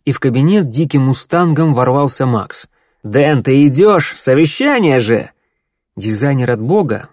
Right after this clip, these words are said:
был полон оптимизма, энтузиазма и желания поскорее начать и закончить. От нетерпения разве что копытом не бил. Судя по засосу на шее,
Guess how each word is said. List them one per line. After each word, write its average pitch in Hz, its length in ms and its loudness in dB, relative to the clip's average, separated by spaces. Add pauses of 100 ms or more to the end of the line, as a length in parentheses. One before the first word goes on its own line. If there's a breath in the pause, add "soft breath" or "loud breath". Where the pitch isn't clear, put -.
был 127 320 0
полон 156 400 2
оптимизма, 175 800 -2
энтузиазма 151 920 0 (160 loud breath)
и 143 80 2
желания 151 500 2
поскорее 135 500 -2
начать 127 480 -2
и 143 60 -4
закончить. 117 720 -6 (240 loud breath)
От 120 160 -6
нетерпения 139 720 2
разве 135 260 0
что 127 240 -4
копытом 127 560 -2
не 110 80 -2
бил. 98 320 -8 (540)
Судя 117 260 -2
по 107 140 -2
засосу 131 440 -2
на 123 140 -4
шее, 127 400 -2